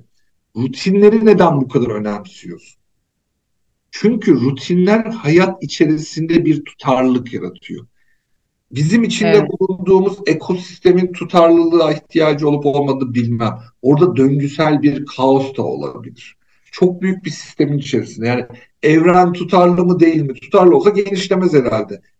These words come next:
Speaker 1: Ya da işte dünya, dünya tutarlı mı değil mi? Düşünsene aslında hiçbir şeyin sayısı yok, hesabı yok. Biz her şeyin hesabını tutmaya çalışıyoruz.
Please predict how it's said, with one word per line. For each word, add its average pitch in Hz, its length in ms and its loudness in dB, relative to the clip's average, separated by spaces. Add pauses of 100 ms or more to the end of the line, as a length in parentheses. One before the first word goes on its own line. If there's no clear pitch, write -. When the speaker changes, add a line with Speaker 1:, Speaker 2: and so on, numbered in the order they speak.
Speaker 1:
Ya 135 60 -10
da 160 40 2
işte 156 220 -2
dünya, 156 560 4
dünya 165 300 -2
tutarlı 170 540 0
mı 165 120 -2
değil 151 240 2
mi? 120 220 -4 (380)
Düşünsene 220 500 -4
aslında 123 340 -4
hiçbir 151 280 -8
şeyin 156 220 4
sayısı 151 600 0
yok, 151 220 -2
hesabı 151 440 2
yok. 156 220 0 (220)
Biz 151 160 -2
her 330 140 6
şeyin 269 220 2
hesabını 240 520 0
tutmaya 139 420 -4
çalışıyoruz. 127 560 -4